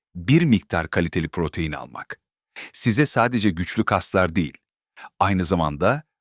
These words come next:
daha enerjik sabahlar ve daha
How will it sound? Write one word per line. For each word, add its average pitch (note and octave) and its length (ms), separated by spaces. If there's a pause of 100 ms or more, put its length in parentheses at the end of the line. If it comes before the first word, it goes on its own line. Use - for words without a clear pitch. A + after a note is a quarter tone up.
(120)
daha G2 240
enerjik F2+ 560
sabahlar G#2+ 600 (440)
ve F2+ 340
daha F#2+ 240